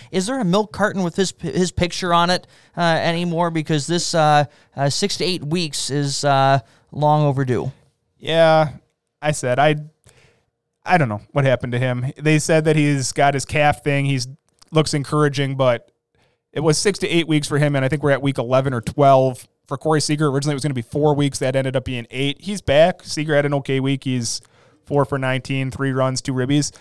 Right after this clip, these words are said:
Speaker 2: My counting stats were okay this week. I had thirty-three runs, six homers, twenty-eight R B Is, five steals, and two fifty-eight. Like, that's a pretty good offensive week as far as cobbling it together, but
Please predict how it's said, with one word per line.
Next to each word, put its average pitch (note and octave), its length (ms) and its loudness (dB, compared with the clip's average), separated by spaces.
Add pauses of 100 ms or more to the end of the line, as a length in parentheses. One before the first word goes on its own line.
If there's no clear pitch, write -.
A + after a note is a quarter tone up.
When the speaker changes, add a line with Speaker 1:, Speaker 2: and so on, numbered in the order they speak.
(260)
Speaker 2:
My C4 80 0
counting C4+ 320 4
stats A#3+ 260 -2
were G3 120 2
okay F3+ 200 0
this F3+ 200 -4
week. G3 260 -4 (240)
I D3 200 0
had D#3 500 4
thirty-three F3+ 500 0
runs, D#3 400 0
six - 260 -4
homers, D#3 300 2
twenty-eight D#3 380 2
R C#3+ 100 4
B D3 100 0
Is, C#3 260 4
five D#3+ 280 0
steals, G3+ 500 -4 (140)
and D#3 160 -6
two G3 80 -2
fifty-eight. F#3 400 -2
Like, C3+ 220 -6
that's - 140 -4
a - 20 -6
pretty A4 180 0
good A#3+ 160 4
offensive F#3+ 400 2
week D3 220 -2
as D#3 80 -2
far D#3+ 160 2
as D3 100 0
cobbling D3+ 420 0
it D#3 100 -4
together, C#3 380 2
but B2+ 320 0